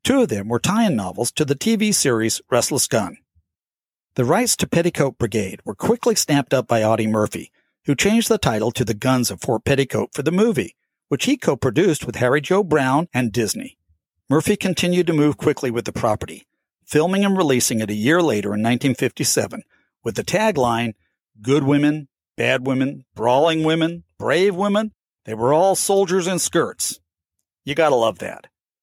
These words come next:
Between the title and the tagline,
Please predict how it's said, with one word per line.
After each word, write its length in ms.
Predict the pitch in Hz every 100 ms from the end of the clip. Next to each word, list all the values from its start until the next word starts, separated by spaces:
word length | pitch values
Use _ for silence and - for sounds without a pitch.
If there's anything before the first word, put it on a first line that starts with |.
| _ _ _ _ -
Between 320 | 131 - 185
the 80 | 147
title 400 | - 160 196 202
and 120 | 202
the 60 | 202
tagline, 640 | - 143 117 98 98 98